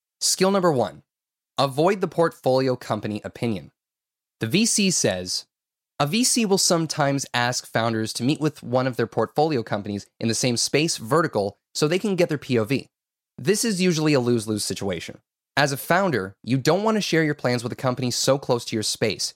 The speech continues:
and the portfolio company is likely to prefer that the V C not invest in another company in their space. Nine times out of ten,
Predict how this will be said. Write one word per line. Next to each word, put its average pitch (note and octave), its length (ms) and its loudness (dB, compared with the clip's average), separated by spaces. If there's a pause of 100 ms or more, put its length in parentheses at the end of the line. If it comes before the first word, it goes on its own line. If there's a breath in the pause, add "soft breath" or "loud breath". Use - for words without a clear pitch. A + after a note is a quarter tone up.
and B2 120 0
the B2 60 2
portfolio E3 600 2
company A2+ 380 -2
is A2+ 120 -4
likely D3 300 0
to D3+ 100 -8
prefer C3+ 480 0 (160 soft breath)
that A#2+ 160 0
the A#2+ 60 -6
V C#3 240 0
C D3 200 2
not C3 360 4
invest D3+ 420 0
in B2 80 -6
another B2 340 2
company B2 540 -2
in A2+ 200 0
their G2+ 200 0
space. - 640 -2 (600)
Nine G3+ 220 2
times G#3+ 220 0
out F#3 120 4
of C#3+ 80 -6
ten, D#3 340 0